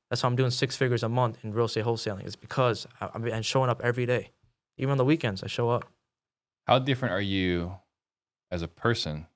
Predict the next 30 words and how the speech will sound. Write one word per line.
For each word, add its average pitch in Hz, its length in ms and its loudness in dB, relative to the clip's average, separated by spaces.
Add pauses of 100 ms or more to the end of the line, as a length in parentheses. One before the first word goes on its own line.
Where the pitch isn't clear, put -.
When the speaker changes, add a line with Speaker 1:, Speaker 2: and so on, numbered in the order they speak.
(1600)
Speaker 2:
from 92 100 0
the 92 60 4
guy 87 220 6
that 92 120 4
was 85 160 0
hustling, 85 580 -2 (300)
delivering 80 280 -2
pizzas, 76 440 -8 (140)
from 76 100 -10
the 76 60 -8
guy 65 120 -4
today? 73 320 -10 (720)
Speaker 1:
Yeah, - 160 -12
so - 140 -4
before 123 340 2
I 139 60 4
used 131 140 -2
to 131 80 0
work 123 220 2
in 123 140 -2
the 120 80 0
business. 92 580 -6 (420)
Now 113 120 2
Speaker 2:
Mm-hmm. 120 60 4
Speaker 1:
I'm 120 80 -2
working 113 240 -2
on 110 180 0
the 95 80 -6
business. - 540 -14 (280)
Speaker 2:
Yeah. 80 160 -6